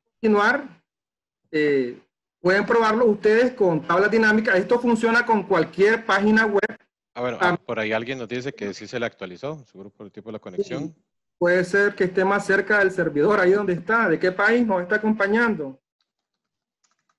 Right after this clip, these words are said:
Speaker 1: ¿Cuánto dura un cur-, un curso de Excel? Preguntan por ahí. Panamá, de seguro el servidor está más cerca de Panamá que de acá.
Speaker 2: Ujú.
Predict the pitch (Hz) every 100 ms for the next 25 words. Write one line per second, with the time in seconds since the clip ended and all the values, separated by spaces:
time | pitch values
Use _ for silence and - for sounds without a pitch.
0 | - 208 220 233 240 240 214 233 247 220
1 | 196 220 - 233 196 233 269 214 175 160
2 | 175 202 226 226 208 185 226 196 165 165
3 | 220 233 180 175 160 180 208 214 214 202
4 | 202 214 208 202 214 208 202 220 214 202
5 | 170 165 190 208 156 - 135 - 107 95